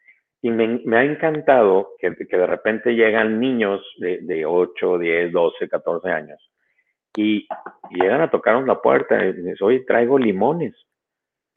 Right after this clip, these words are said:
¿Sí? Y lo curioso es que sales, te asomas por la ventana y ves el carro del papá o la mamá que los está llevando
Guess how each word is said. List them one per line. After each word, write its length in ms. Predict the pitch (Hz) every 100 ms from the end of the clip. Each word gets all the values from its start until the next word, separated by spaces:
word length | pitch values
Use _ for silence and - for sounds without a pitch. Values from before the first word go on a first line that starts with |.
| -
¿Sí? 120 | - 104 -
Y 60 | 123
lo 160 | -
curioso 360 | - 101 139 160
es 60 | 156
que 180 | 156 -
sales, 360 | 151 156 143 -
te 80 |
asomas 300 | 95 120 139 -
por 100 | 135
la 60 | 113
ventana 520 | 101 - 131 117 107
y 120 | 104
ves 160 | 98 104
el 160 | 131 -
carro 300 | 123 117 123
del 160 | 110
papá 380 | - 90 110 104
o 60 | 107
la 120 | 107
mamá 320 | 90 85 98
que 100 | -
los 140 | 107 87
está 220 | - -
llevando 600 | 95 107 113 104 92 90